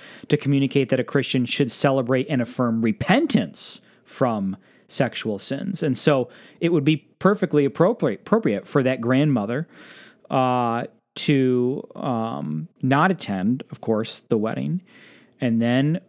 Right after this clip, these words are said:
uh, one day, Lord willing, uh, if this grandson of hers repents, which we pray for,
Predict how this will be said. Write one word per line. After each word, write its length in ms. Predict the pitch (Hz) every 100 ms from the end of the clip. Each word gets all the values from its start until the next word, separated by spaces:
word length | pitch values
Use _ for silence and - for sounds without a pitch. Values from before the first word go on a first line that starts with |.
| _ -
uh, 420 | 110 104 65 -
one 400 | - 117 120 123
day, 260 | 120 127
Lord 280 | 160 127 113
willing, 520 | 104 113 123 160 180
uh, 240 | - 104 101
if 120 | -
this 240 | 113 110
grandson 500 | - 110 113 117 123
of 100 | 110
hers 260 | 120 120 104
repents, 760 | 101 - 120 123 - - -
which 220 | 110 98 104
we 80 |
pray 280 | 98 - 110
for, 340 | - 76 -